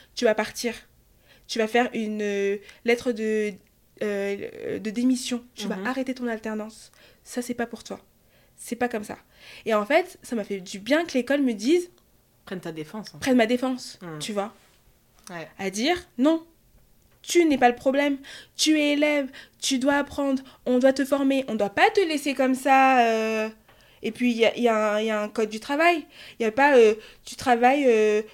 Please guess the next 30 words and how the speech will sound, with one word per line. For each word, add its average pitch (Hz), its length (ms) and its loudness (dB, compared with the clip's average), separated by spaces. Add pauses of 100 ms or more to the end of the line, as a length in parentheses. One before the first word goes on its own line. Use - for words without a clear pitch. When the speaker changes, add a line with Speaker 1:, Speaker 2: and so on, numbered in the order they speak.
(140)
Speaker 1:
de 226 120 -4
huit 220 300 -4
heures 294 280 4
à 226 140 4
huit 220 260 -4
heures 233 140 0
du 226 160 -6
mat. 285 480 2
Euh, 247 100 0 (400)
moi, 269 340 4
euh, 226 200 0 (180)
en 233 100 -6
plus, 240 200 -6
comme 233 180 -6
c'était 226 220 -6
avec 208 100 -2
des 214 140 -4
influenceurs, 233 500 -2
les 233 100 -2
influenceurs, 220 300 -6
ils 240 60 -10
t'envoyaient 214 260 -6
des 214 140 -4
messages. 311 420 0 (360)
Faut 247 100 -10
que 220 60 -14
tu 240 80 -2
répondes 220 260 -2
aux 214 120 -4
influenceurs, 240 680 -2